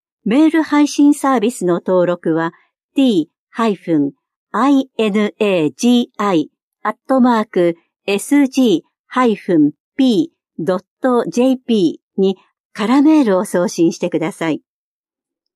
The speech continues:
広報稲城に掲載している記事は四月二日時点の情報です。最新の情報は市ウェブサイトでご確認ください。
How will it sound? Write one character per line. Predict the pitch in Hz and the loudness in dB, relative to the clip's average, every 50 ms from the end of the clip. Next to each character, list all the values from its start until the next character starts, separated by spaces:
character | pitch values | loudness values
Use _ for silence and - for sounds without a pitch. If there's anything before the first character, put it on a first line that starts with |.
| _ _ _ _ _ _ _ _ _ _ _ _ _ - | _ _ _ _ _ _ _ _ _ _ _ _ _ -6
広 | - 269 320 359 339 - | -2 0 0 0 0 -2
報 | 254 208 196 - - | -2 0 0 0 0
稲 | 247 226 247 233 | 0 0 2 2
城 | 202 180 175 | 2 2 2
に | 170 170 170 | 2 2 0
掲 | - 220 208 208 | 0 -2 -2 -2
載 | 214 - 214 208 208 220 | -2 -2 -2 -2 -2 -2
し | - - | -4 -2
て | 220 208 202 | -2 0 0
い | 190 | 0
る | 185 196 | 0 -2
記 | 202 - 226 - | -2 -4 -6 -4
事 | - 190 170 | -2 -2 -2
は | 165 165 165 - - - - - | -2 -2 -4 -8 -14 -20 -20 -12
四 | - - 208 | -6 -4 0
月 | 208 269 285 269 - 285 269 240 | 2 2 0 0 0 -2 -2 -2
二 | - - - 294 294 | -2 -6 -4 -4 -2
日 | - 285 277 | 0 0 0
時 | 262 277 262 262 | 2 0 0 0
点 | - 247 233 208 185 | 2 0 0 2 0
の | 190 196 196 | 0 0 -2
情 | - 170 160 156 | -2 -2 -4 -4
報 | 165 - 165 156 151 147 | -4 -4 -6 -6 -4 -4
で | - 202 | -4 -6
す。 | 233 - - _ _ _ _ _ _ _ _ _ _ _ | -6 -8 -12 _ _ _ _ _ _ _ _ _ _ _
最 | - - - 247 320 311 | -14 -4 -2 0 0 0
新 | - - 339 320 320 | 2 2 4 4 6
の | 311 302 277 | 6 4 2
情 | - 277 262 262 | 2 2 0 0
報 | 247 - 254 240 233 | 0 -2 0 0 2
は | 226 226 233 - - - - - | 0 0 -2 -4 -10 -20 -20 -16
市 | - - - 277 269 262 | -12 -6 0 0 2 2
ウ | - - 180 | 0 0 0
ェ | 208 208 | 0 0
ブ | 196 262 285 | 2 0 0
サ | 277 - - 285 277 | 0 0 -2 0 0
イ | 262 262 | 0 0
ト | - 202 196 | -2 -4 -2
で | 208 208 208 | -2 -2 -2
ご | - 185 165 | -2 -4 -6
確 | - 185 180 - 165 | -6 -6 -6 -6 -2
認 | 156 160 151 147 | 0 2 2 2
く | - 170 | 0 -2
だ | 151 147 | -6 -6
さ | - - - 156 | -8 -6 -6 -8
い。 | 143 - | -8 -8